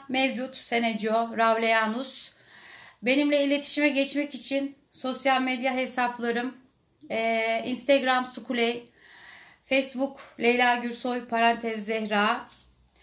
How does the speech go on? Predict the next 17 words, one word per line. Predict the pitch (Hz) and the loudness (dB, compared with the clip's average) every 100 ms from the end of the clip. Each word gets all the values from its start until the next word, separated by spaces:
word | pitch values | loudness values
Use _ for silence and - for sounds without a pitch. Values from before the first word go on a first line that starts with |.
| - - - - - _ _ _ - | -20 -20 -20 -20 -20 _ _ _ 0
e, | 233 226 226 226 220 | 4 4 4 2 2
Facebook | 277 285 262 269 | 2 2 0 -8
grubum | 254 240 254 269 - | -6 -2 -2 -4 -8
Kaktüs | - 240 240 277 | -2 -2 -2 -8
Sukulent | - - 240 254 262 233 | -8 -8 0 2 2 0
ve | 254 262 - | -2 -2 -8
Çiçek | - - 277 - | -6 0 0 0
Çılgınlarından | 254 208 233 226 220 240 277 277 - | -4 -2 0 0 2 2 2 -2 -2
benimle | 262 262 240 254 277 - | 0 2 2 0 -2 -4
iletişime | 254 269 269 - 254 262 | 0 0 0 -4 -4 -2
geçebilirsiniz. | 240 240 262 240 269 269 214 226 277 - - _ - - - - _ _ - | -2 0 -2 -2 -2 -4 -6 -2 -2 -4 -8 _ -20 -20 -20 -20 _ _ 2
Evet, | 277 262 262 - | 4 4 2 -10
bu | 262 | -2
kadar | 302 285 269 247 | 4 6 6 4
çekimim. | - 240 - 262 285 294 - - | 0 -4 -2 0 0 -2 -6 -8
Teşekkür | 254 247 269 262 | -4 0 -2 0
ediyorum. | 269 247 254 247 262 285 | 0 0 0 2 2 0